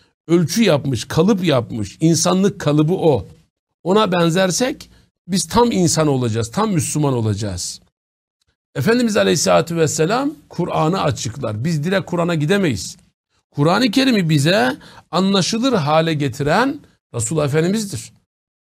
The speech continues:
E, bazıları diyorlar ki peygamberi haşa direkt, direkt Kur'an'a bakalım diyor. Tamam, direkt Kur'an'a bakalım. Namazı kılın diyor. Nasıl kılacağız? Orucu tutun diyor. Nasıl tutacağız?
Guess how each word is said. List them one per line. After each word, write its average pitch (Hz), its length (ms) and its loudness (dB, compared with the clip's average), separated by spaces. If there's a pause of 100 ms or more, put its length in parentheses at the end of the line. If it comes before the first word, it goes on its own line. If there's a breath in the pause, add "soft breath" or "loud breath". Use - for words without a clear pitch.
(300)
E, 135 60 -2
bazıları 202 360 2
diyorlar 254 280 2
ki 208 140 -4
peygamberi 196 520 2
haşa 170 480 2
direkt, 214 320 0 (240 soft breath)
direkt 254 280 0
Kur'an'a 247 360 4
bakalım 135 420 2
diyor. 107 120 -4
Tamam, 147 280 2
direkt 170 220 0
Kur'an'a 165 320 0
bakalım. 120 260 -4
Namazı 151 340 0
kılın 147 280 -2
diyor. 113 120 -2
Nasıl 147 180 -4
kılacağız? 135 360 -10 (440 loud breath)
Orucu 156 340 4
tutun 175 300 0
diyor. 123 140 0
Nasıl 165 160 -4
tutacağız? 147 460 -6